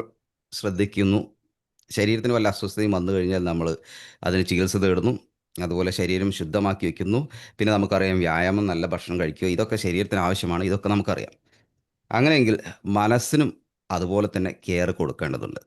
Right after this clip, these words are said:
നമ്മൾ സാധാരണ മനസ്സിന് ഒട്ടും കെയർ കൊടുക്കാറില്ല. ഒരുപാട് നമ്മുടെ മനസ്സ് നമ്മുടെ കയ്യിൽ നിന്ന് പോയതിൻ്റെ ശേഷമാണ് പലപ്പോഴും നമ്മൾ ചിന്തിക്കാറ്, "ഓക്കെ, സ്ട്രെസ്സൊക്കെ ഒന്ന് മാനേജ് ചെയ്യണം, മെഡിറ്റേഷൻ പ്രാക്ടീസ് ചെയ്യണം", ഇങ്ങനെയൊക്കെ നമ്മൾ ചിന്തിക്കാറുള്ളത്.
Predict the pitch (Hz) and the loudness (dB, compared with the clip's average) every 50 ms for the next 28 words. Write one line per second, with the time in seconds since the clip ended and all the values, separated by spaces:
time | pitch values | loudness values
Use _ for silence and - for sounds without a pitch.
0 | - 85 90 98 104 104 - 98 98 98 98 95 104 95 85 80 - 95 90 80 | -4 0 2 2 2 4 2 2 2 2 2 2 2 0 0 0 0 -2 -2 -2
1 | - 92 - - - - 73 73 78 85 - 64 64 - - 78 73 - 50 - | -2 -6 -6 -4 -4 -2 -2 0 -2 -2 -2 -6 -6 -4 -4 -4 -4 -4 -6 -14
2 | - _ - - _ _ _ _ _ _ _ _ _ _ - 92 95 95 101 110 | -14 _ -20 -20 _ _ _ _ _ _ _ _ _ _ 0 0 2 2 2 2
3 | 113 117 120 127 127 123 - - - _ _ _ _ _ 101 98 98 233 208 - | 2 4 2 2 0 0 -2 -6 -16 _ _ _ _ _ 0 2 4 4 2 2
4 | - - _ - 92 90 85 85 90 90 - - - - - - 90 85 82 87 | 0 -4 _ -4 -2 0 0 0 0 -2 -2 -4 -6 -6 -4 -4 -2 0 0 0
5 | - - 95 87 80 78 95 92 98 95 98 104 101 - - 76 76 82 87 90 | 0 0 -2 -2 0 0 0 0 2 2 2 2 0 -2 -4 -2 0 0 0 0
6 | 87 92 - - 80 78 80 - 87 80 80 82 - - - - - 85 85 76 | 0 -2 -2 -2 -4 -4 -2 -2 -2 -2 -2 -2 -4 -6 -12 -6 -4 -4 -4 -4
7 | 71 69 69 76 - - - - - - - _ _ _ _ _ _ - - 110 | -4 -6 -6 -8 -10 -12 -20 -20 -20 -20 -20 _ _ _ _ _ _ -2 0 2
8 | 95 90 92 90 - 92 90 85 - - 85 82 73 - - 85 80 71 - - | 2 2 2 2 2 0 0 0 0 -2 -2 -2 -2 -4 -4 -4 -4 -4 -6 -12
9 | _ - - - 78 - 95 90 - - 101 87 - 80 82 80 73 76 76 80 | _ -8 -8 -8 -4 -4 -2 -2 0 0 0 0 0 0 2 2 2 2 2 0
10 | 82 - - 62 65 65 - - 71 73 69 - - - 85 - - 85 78 73 | 0 -2 -2 -4 -4 -6 -6 -6 -6 -6 -6 -6 -4 -4 -2 -2 -2 -2 -2 -2
11 | 71 - - 82 78 - 69 71 - - 107 _ _ - - - _ _ - 104 | -4 -2 -4 -4 -4 -4 -6 -6 -6 -8 -12 _ _ -20 -20 -20 _ _ 0 2
12 | 107 107 104 110 101 90 90 90 82 - 80 71 65 - 76 69 - 50 50 50 | 2 2 0 0 2 2 2 2 2 0 -2 -2 0 -2 -4 -4 -4 -6 -10 -12